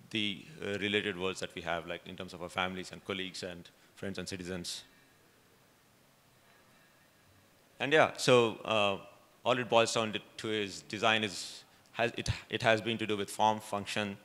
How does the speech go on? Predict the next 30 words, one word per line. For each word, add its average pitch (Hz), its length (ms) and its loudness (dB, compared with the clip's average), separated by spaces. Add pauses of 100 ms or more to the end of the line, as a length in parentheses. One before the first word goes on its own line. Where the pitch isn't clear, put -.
(240)
experience, 107 760 -2 (560)
so - 140 -4
on 107 100 0
and 104 120 -4
so 117 120 -2
forth. 107 220 -6
And 101 120 -4
above 104 180 0
all, 98 200 2
I 90 60 -2
think 98 160 -8
it's, - 220 -10 (160)
it's 82 260 -14
all 101 120 0
about 95 180 -6
self 90 320 -6
to 92 100 -14
start 85 300 -4
with. 80 100 -14 (120)
So 92 200 -12
it - 460 -20
starts 101 240 0
from 107 140 -6
self, 98 300 -2
and 95 120 -4
then 92 200 -4 (360)
if 95 120 -14
we 98 80 -4
are 98 80 -4
self-aware - 1080 -2